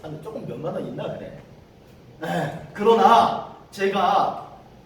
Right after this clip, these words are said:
힘있게 기쁘게 살아갈 수 있는 이유가 뭐냐 하면,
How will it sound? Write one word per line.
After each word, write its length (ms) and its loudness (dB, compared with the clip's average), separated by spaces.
힘있게 920 -2
기쁘게 500 -6
살아갈 400 -8
수 140 -10
있는 300 -8
이유가 340 -6
뭐냐 340 -12
하면, 420 -6